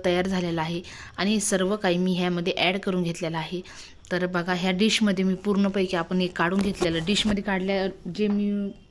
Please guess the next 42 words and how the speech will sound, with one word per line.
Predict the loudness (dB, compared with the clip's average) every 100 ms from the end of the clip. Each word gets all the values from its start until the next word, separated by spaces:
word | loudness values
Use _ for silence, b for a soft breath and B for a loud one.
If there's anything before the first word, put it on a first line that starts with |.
| -4
कट | -4 -2
केलेलं | -2 0 0
होतं | -2
ते | -2 -6
पूर्ण | -6 -4 -2
मी | -2 0 -2 B B B B -2
त्या | 0
बाऊलमध्ये | 4 4 4 2 0 0
टाकून | 0 2 2
दिलेलं | 2 2
आहे. | 0 -2 -6 -12 -6
आणि | -2 0
चला, | 0 0 2
आपल्याला | 2 2 2 2
याला | 2 2
मिक्स | 2 0 -2
करून | -2 0 2
घ्यायचं | 0 0 -2
आणि | -2 -2
थोडंसं | 0 0 0 -2
हाताने | -2 0 2
मीठ | 2 2 0
टाकायचं | 0 0 0
आपल्याला | 0 2
चवीनुसार, | 2 2 0 0 -2 -4 -4
थोडंसं, | -2 -2 -4 -10 B B -8 0
जास्त | 0 2
मीठ | 0 0 0
नाही | -2
टाकायचं. | -2 -2 -2 -4 -10 B B B -6
तुम्ही | -2
बघू | 0 0
शकता, | -2 -4 -4
याला | -2 -2
मस्त | -2 -6 -10
पै-, | -8 -2 -2 -2 -4
पैकी | -4 -4
मी | -6 -2
मिश्रण | -2 -4 -4 -4 -2
बनवून | -2 0 -2
घेतलेलं | -2 -4 -6
आहे. | -4